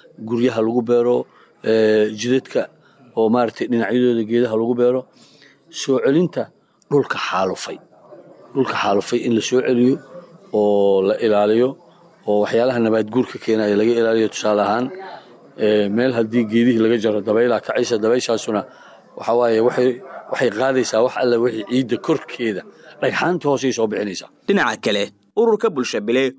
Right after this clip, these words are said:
Speaker 2: oo ka dhisan magaalada Dhuusamareeb ayaa ka mid ah ururada ka shaqeeya deegaanka, gaar ahaana wacyigelinta bulshada iyo abuurista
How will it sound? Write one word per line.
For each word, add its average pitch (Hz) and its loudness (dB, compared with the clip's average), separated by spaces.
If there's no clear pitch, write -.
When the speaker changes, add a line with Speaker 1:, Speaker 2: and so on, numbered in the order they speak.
Speaker 2:
oo 120 2
ka 180 -2
dhisan 151 -2
magaalada 143 0
Dhuusamareeb 120 -4
ayaa 127 -2
ka 175 -8
mid 147 0
ah 135 2
ururada 147 2
ka 175 -6
shaqeeya 131 -4
deegaanka, 127 -4
gaar 117 -12
ahaana 127 -2
wacyigelinta 127 0
bulshada 123 -2
iyo 120 -2
abuurista 131 -2